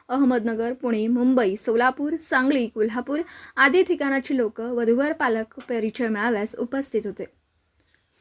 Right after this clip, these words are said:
दुष्काळग्रस्तांसह पूरग्रस्त सर्वसामान्य व गरजू वधूवर पित्यांना मदतीचा हात देत आईच्या संस्कारांची शिदोरी समाजातील तळागाळातील लोकांपर्यंत पोहोचविण्यासाठी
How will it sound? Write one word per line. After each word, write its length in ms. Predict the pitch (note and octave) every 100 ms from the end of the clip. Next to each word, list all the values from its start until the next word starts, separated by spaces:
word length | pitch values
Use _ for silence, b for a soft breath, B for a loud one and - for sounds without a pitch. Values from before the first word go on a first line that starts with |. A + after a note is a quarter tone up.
| _ _
दुष्काळग्रस्तांसह 1040 | A#3+ B3+ D#4 D#4+ E4+ E4 D#4+ D#4+ D#4 D#4 D4+
पूरग्रस्त 600 | D4+ C4+ C4 C#4 - C4
सर्वसामान्य 840 | C4+ C4+ A3+ A#3+ B3 A#3+ A#3 B3
व 60 |
गरजू 420 | C4 A#3+ A3 A3 D4+
वधूवर 360 | C4 A#3+ B3
पित्यांना 600 | B3+ A3 A3 A#3 A3+ G3+ A3+ b b b
मदतीचा 480 | A#3+ B3 E4 E4+ F4+
हात 200 | B3+ A#3+
देत 220 | A3 A#3+ A#3+ b b b
आईच्या 420 | A#3+ D4 E4+ F#4 F4
संस्कारांची 720 | D#4+ C4 B3 C4+ A#3+ A3+ -
शिदोरी 380 | B3+ A3+ A3 A#3
समाजातील 600 | B3+ G#3+ G#3+ G#3+ A#3 A#3+
तळागाळातील 560 | A3+ C4 C#4+ C#4 D4+
लोकांपर्यंत 680 | D4 B3 A3+ A3+ A3+ A3 A#3
पोहोचविण्यासाठी 800 | A#3 A3 G3+ G#3 G#3 A#3+ A#3 F#3+